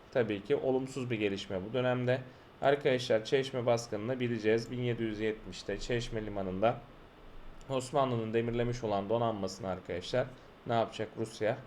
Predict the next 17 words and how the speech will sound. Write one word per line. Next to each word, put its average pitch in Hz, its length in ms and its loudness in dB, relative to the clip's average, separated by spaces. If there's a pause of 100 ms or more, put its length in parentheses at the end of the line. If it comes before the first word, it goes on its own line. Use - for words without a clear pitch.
(160)
yakacak. 110 460 2 (640)
Daha 156 240 8
önce 151 240 2
de 160 120 4
İnebah'ta 143 600 6
arkadaşlar 113 680 6
Deniz 120 280 0
Savaşı'nda 127 560 4
yenilmiştik. 123 680 0 (140)
Bu 147 100 2
da 127 80 8
ilkti. 120 420 2
Burada 113 240 2
da 113 80 6
yine 101 260 2
donanmamız 117 560 2
yakılmıştı. 127 680 2